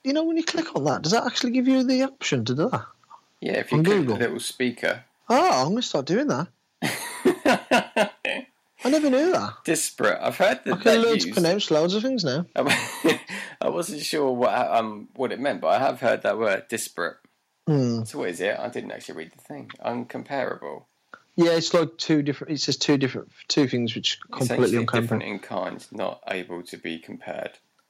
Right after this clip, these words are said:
Speaker 1: Yeah, see, I don't, I think I'm going a bit far with that, um, explanation, but it just, it does feel like you've kind of, they've gone too far the one way.
Speaker 2: Mm.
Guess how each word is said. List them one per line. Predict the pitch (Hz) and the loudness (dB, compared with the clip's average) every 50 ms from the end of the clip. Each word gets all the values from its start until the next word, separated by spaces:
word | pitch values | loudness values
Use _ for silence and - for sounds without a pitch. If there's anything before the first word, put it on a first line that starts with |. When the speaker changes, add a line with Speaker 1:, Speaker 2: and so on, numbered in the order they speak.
| _ _ - | _ _ 0
Speaker 1:
Yeah, | 180 175 175 | 2 2 2
see, | 170 - - 214 | 2 4 4 4
I | 202 | 4
don't, | 196 247 247 247 - - | 4 2 0 0 0 -4
I | 202 | -4
think | - 254 233 214 | -2 -2 0 0
I'm | 233 214 | 2 2
going | 233 233 226 | 4 4 2
a | 202 | 2
bit | 165 - - - | 0 -2 -6 -6
far | - - - 175 175 175 180 190 | -8 0 2 4 4 4 4 2
with | 185 185 151 | 0 -2 -4
that, | - 110 101 - - _ _ - - 135 | -4 -4 -4 -6 -12 _ _ -14 -10 -10
um, | 123 117 | -8 -8
explanation, | 113 113 - - - 127 120 113 110 113 - - | -10 -10 -10 -8 -8 -8 -6 -6 -6 -6 -6 -4
but | 123 139 | 0 0
it | 143 131 | 0 0
just, | - 180 165 - - - _ - | 0 0 0 0 -2 -6 _ 0
it | 214 185 - - | 0 0 2 4
does | - 190 185 165 - | 2 2 2 2 0
feel | - - 165 156 151 151 | 0 2 4 4 4 4
like | 143 143 139 139 131 - - | 4 2 2 0 -2 -4 -8
you've | 135 | -6
kind | - - 156 147 143 143 | -2 0 0 2 2 2
of, | 147 135 - - _ _ _ _ _ _ _ _ _ _ _ _ _ _ _ _ _ _ _ _ _ _ _ _ _ _ _ _ _ _ _ _ _ _ _ _ _ _ _ _ _ _ _ _ - | 0 0 -2 -8 _ _ _ _ _ _ _ _ _ _ _ _ _ _ _ _ _ _ _ _ _ _ _ _ _ _ _ _ _ _ _ _ _ _ _ _ _ _ _ _ _ _ _ _ -4
they've | 143 147 135 | -2 -2 2
gone | - 156 151 143 | 2 2 2 2
too | - - - 156 147 147 | 0 0 2 4 4 4
far | - - - 147 147 147 | 2 2 2 4 4 4
the | 147 151 147 | 2 2 0
one | 151 151 151 156 156 | 0 0 0 0 -2
way. | 151 151 151 151 147 139 _ _ _ _ _ _ _ _ _ _ _ - | -2 -2 -2 -2 -4 -8 _ _ _ _ _ _ _ _ _ _ _ -10
Speaker 2:
Mm. | - 101 95 90 87 - | -8 -6 -6 -6 -8 -10